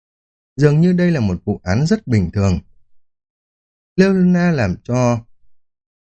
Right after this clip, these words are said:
trưởng trại và mục sư rời đi, rồi mới nói, lên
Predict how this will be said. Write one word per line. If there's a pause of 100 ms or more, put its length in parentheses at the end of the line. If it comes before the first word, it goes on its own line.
(280)
trưởng
trại
và
mục
sư
rời
đi, (1200)
rồi
mới
nói, (640)
lên